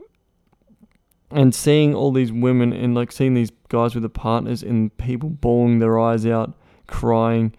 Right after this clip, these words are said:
and I'm sitting next to this woman, I'm going, "Oh, fuck. She's just getting an I U D." And you can tell the people who are getting the I U D opposed to getting the abortion. And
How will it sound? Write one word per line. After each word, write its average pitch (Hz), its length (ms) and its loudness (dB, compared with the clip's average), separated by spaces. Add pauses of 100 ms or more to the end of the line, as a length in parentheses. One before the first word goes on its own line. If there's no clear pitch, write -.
(200)
and 120 80 0
I'm 113 80 2
sitting 117 380 -2
next 113 220 -4
to - 40 -8
this 113 220 -6
woman, 113 240 -2
I'm 110 100 -2
going, 110 120 -4
"Oh, 110 320 -2
fuck. - 580 -6 (500)
She's 123 220 -6
just 117 160 -6
getting 113 180 2
an 110 80 0
I 110 220 -2
U 110 100 -2
D." 110 140 -2
And 110 100 2
you 113 80 0
can 113 80 -4
tell 123 220 0
the 117 60 -2
people 117 280 -2
who 110 60 0
are 110 60 -2
getting 110 260 -2
the - 80 -8
I 110 160 -2
U 107 100 -2
D 107 320 -4
opposed 110 360 -6
to 117 40 -8
getting 104 200 -4
the 104 60 -4
abortion. 113 540 -6 (720)
And 120 400 2